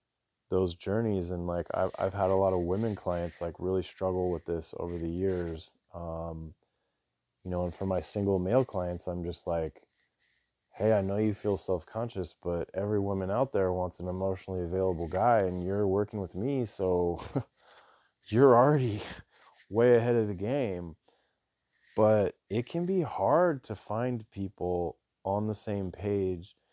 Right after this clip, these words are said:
and I just wanna, like, acknowledge that, acknowledge you, and tell you to stay strong and stay picky.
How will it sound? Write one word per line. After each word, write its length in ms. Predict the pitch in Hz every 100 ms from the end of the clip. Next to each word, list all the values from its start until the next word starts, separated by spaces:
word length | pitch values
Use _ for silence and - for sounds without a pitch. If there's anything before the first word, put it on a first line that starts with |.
| _ _ _ _ _ -
and 100 | 101
I 120 | 104
just 140 | 101
wanna, 260 | 104 101 98
like, 200 | 92 87
acknowledge 760 | 87 87 90 95 101 95 82 80
that, 400 | 80 85 104 113 _ _ _ _
acknowledge 560 | 92 85 92 95 98 87
you, 640 | 85 95 101 92 90 92 95 _ _ _ _ _ _ _ _ _ _ _ -
and 220 | 101 92
tell 300 | - 101 101
you 200 | 107 117
to 180 | - 92
stay 400 | - - 98 98
strong 600 | - - 92 95 101 104
and 300 | - 87 85
stay 540 | - - - - 92 90
picky. 500 | - 82 - 60 76